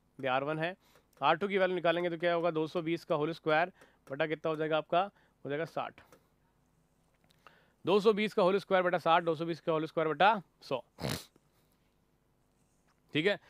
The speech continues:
अगर आप देखें बी थ्री पर आते फटाफट से, तो बी थ्री, बी वन, बी टू देखिए फटाफट से निकाला जाए तो देखिए अब हमारे पास क्या बोला, सबसे अधिक क्या है, सब-, अंकित विभव सब दे रखे हैं, बराबर हैं, सही विकल्प चुनिए। सबसे अधिक पावर किसकी होगी वो निकालना है आपको। तो पावर निकालने के लिए देखियो आप इसकी बात करें तो इसका पावर जो होगा,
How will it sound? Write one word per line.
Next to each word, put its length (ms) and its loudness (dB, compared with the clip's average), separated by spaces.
अगर 180 6
आप 100 4
देखें 240 0
बी 120 -2
थ्री 160 -6
पर 100 4
आते 200 4
फटाफट 320 -2
से, 120 -12
तो 100 -10
बी 160 0
थ्री, 160 -4
बी 120 -2
वन, 140 -2
बी 80 0
टू 100 -4
देखिए 300 -4
फटाफट 300 0
से 100 -10
निकाला 280 0
जाए 240 2
तो 360 -10
देखिए 200 -4
अब 120 4
हमारे 240 6
पास 180 0
क्या 120 0
बोला, 200 0
सबसे 200 -2
अधिक 200 -2
क्या 180 2
है, 100 2
सब-, 140 -16
अंकित 300 -2
विभव 500 2
सब 200 -6
दे 120 4
रखे 200 0
हैं, 80 0
बराबर 340 4
हैं, 200 0
सही 180 4
विकल्प 220 0
चुनिए। 300 -6
सबसे 160 2
अधिक 160 4
पावर 220 4
किसकी 220 -4
होगी 100 -2
वो 120 0
निकालना 340 -4
है 20 -8
आपको। 220 -18
तो 40 -16
पावर 260 8
निकालने 320 2
के 60 -6
लिए 60 -6
देखियो 200 0
आप 160 2
इसकी 200 -4
बात 200 4
करें 180 0
तो 60 -4
इसका 220 -2
पावर 280 4
जो 100 -4
होगा, 260 2